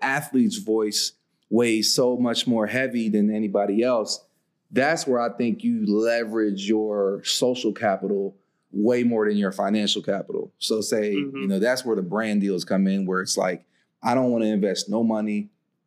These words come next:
Speaker 1: I just wanna have equity in the company." And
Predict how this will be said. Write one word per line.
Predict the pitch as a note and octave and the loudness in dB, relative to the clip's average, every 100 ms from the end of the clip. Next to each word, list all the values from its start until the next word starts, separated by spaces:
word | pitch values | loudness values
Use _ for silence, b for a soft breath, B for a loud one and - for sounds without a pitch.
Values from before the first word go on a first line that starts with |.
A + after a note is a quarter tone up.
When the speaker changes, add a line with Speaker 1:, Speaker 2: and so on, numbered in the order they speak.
| - | -2
Speaker 1:
I | A2 | 0
just | G#2 | 0
wanna | G#2 G#2+ | 0 0
have | G2+ G2 F2 - _ _ | 0 -2 -4 -16 _ _
equity | B2 B2 A2+ G2+ | -4 0 2 2
in | G2 | 2
the | F2+ | -2
company." | - G2 - D#2 - _ _ _ _ - | -4 -4 -6 -14 -14 _ _ _ _ -4
And | A2 A2 G#3 G2+ F#2+ F#2+ | -2 0 0 0 -2 -4